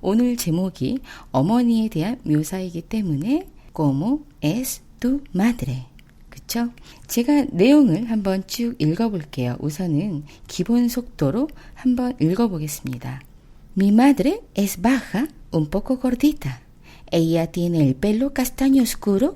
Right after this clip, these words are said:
y los ojos marrones. Y también tiene la piel muy morena. Ella es muy inteligente y cariñosa. Bueno, a veces es un poco impaciente,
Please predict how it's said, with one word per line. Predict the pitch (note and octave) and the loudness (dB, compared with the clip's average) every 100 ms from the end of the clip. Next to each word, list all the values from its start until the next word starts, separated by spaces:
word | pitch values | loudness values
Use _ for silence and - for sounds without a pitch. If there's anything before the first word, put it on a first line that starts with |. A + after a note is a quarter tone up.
| - | -2
y | D#3 | 2
los | C#3 D3 - | 2 2 0
ojos | D#3+ - E3 | -4 -4 -4
marrones. | F3 D#3 D3+ F3 F3 C3 C3+ - - - - - - | 0 0 0 0 -2 -6 -10 -18 -20 -20 -20 -20 -2
Y | A#3+ B3 | 0 2
también | A3 G3 G3+ A#3+ E4 B4 - - | 0 0 2 4 4 2 -16 0
tiene | D#3+ D#3 D3+ | 2 4 4
la | D3+ C#3+ | 4 0
piel | - E4+ F#4 | -2 -4 2
muy | A#3+ C4 A#3 | 6 6 6
morena. | D3 B2+ B2+ C3 C#3 - - - - - - - - - - | 2 -2 -6 -10 -12 -20 -20 -20 -20 -20 -20 -20 -20 -20 0
Ella | E4 F#4+ G4 | 4 4 4
es | F4 - - | 2 0 6
muy | C#4 C#4 | 10 10
inteligente | A#3 D#3+ D3 - E3 E3+ C#4+ D4+ | 6 -2 -2 0 -2 0 -2 -2
y | G3 | -8
cariñosa. | - F3 E3 D3+ G3+ - C#3 C3 - - - - - - - - | -4 -4 -2 -2 -2 -6 -12 -14 -20 -20 -20 -20 -20 -20 -20 -2
Bueno, | F#3+ A3 D3+ - - - | 2 4 2 -6 -12 -4
a | B2+ | 0
veces | B2+ B2+ - B3+ - | 0 0 -2 -2 -2
es | G3+ G3+ | -2 -2
un | |
poco | F#3 E3 C3 | -2 -2 -2
impaciente, | A#2 - G#2+ - F3+ E3 D3 - | -2 -4 -6 -4 -6 -6 -10 -16